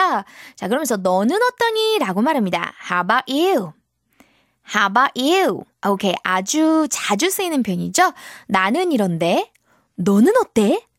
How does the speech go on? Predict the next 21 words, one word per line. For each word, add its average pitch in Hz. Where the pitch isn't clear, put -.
"How 214
about 285
you? 349
How 214
about 247
you?" 302
이렇게 311
물을 214
수가 196
있습니다. 208
자, 202
그랬더니 427
그 277
친구도 381
"I 311
want 226
a 190
hamburger 196
too." 196
T 370
O 214